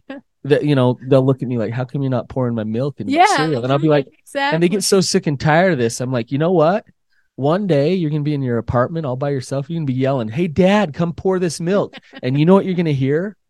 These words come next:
Speaker 2: Nothing."
Speaker 1: Nothing.
Speaker 2: And you're gonna have to figure out how to pour that milk in the cereal on your own.
Speaker 1: There isn't gonna be anybody there to wipe your butt.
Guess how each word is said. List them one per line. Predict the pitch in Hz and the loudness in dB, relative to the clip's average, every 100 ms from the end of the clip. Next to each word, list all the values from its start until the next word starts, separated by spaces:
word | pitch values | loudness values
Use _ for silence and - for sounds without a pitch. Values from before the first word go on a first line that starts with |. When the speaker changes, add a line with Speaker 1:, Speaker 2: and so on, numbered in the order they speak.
| _ _ | _ _
Speaker 2:
Nothing." | 120 139 143 143 - 98 76 - - - - _ 233 | -6 -2 2 2 0 -10 -12 -20 -20 -20 -20 _ -10
Speaker 1:
Nothing. | 240 254 247 233 214 | -4 -4 -4 -8 -8
Speaker 2:
And | 160 | -4
you're | 175 185 | -2 2
gonna | 175 | 2
have | 165 | 2
to | 127 | -2
figure | - 185 190 | -2 0 2
out | |
how | 156 | 2
to | 123 - | 0 0
pour | 165 175 | 2 4
that | 170 147 | 4 0
milk | 151 139 135 - | 0 -2 -4 -2
in | 139 135 | 0 0
the | 131 120 _ - | -2 -4 _ -8
cereal | - 143 127 110 101 | -2 0 0 -2 -2
on | 117 131 147 | -2 -2 -2
your | 147 | -2
own. | 131 120 95 | -2 -4 -2
Speaker 1:
There | 262 262 | -2 -2
isn't | 247 269 | -4 -8
gonna | 247 226 | -12 -14
be | 214 - | -14 -14
anybody | 226 233 240 247 | -14 -12 -14 -12
there | 233 214 | -12 -12
to | 202 | -12
wipe | 202 - 214 | -14 -14 -16
your | |
butt. | 196 190 | -16 -16